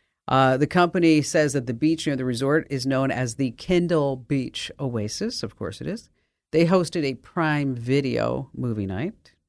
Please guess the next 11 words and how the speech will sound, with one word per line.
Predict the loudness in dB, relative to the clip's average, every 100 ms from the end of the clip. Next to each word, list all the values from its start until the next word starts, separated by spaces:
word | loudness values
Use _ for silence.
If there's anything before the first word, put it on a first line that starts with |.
| _ _ _ _ _ -20 -20 _ _ _ 0
They | 2
also | 4 4 0
strolled | 0 -8 -10 0 2 2 0
through, | -2 -2
they | -2
say, | -2 -2 -2
some | -2 -4 -6
pop-up | -4 -4 -2 -6
shops | -6 -4 -4 -4
from | -4
Amazon. | -4 -2 -4 -6